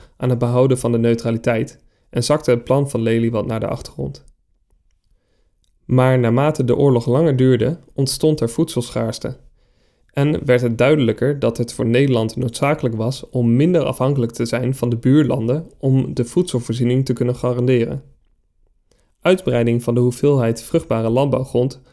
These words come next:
was een goede manier om hierin te voorzien. En men wist dat grote stukken van de Zuiderzeebodem erg goede landbouwgrond was.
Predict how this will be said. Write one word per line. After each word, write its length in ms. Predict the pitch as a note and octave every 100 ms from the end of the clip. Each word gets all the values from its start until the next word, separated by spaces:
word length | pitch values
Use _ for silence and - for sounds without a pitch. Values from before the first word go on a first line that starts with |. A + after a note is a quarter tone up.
| _
was 140 | - B2
een 60 |
goede 300 | B2+ - F#3+
manier 380 | C3+ A2+ A2+ A2+
om 120 | A#2+ A#2+
hierin 280 | A#2+ A#2
te 100 | A#2
voorzien. 480 | A2 A2+ C3 A2+ C3+ - _ _ _ _ -
En 100 | B2
men 240 | A#2 A2
wist 460 | A2+ D3+ - - -
dat 160 | - -
grote 380 | - B2+ F3
stukken 360 | C#3+ - A2 G#2+
van 180 | - A2
de 80 | A2+
Zuiderzeebodem 880 | A#2+ A#2 A2+ A#2+ B2+ A2+ A2+ A#2+ -
erg 260 | - D3+ D#3+
goede 260 | - C3 A2+
landbouwgrond 600 | A#2+ B2 B2 A#2 C3+ B2+
was. 340 | - B2+ -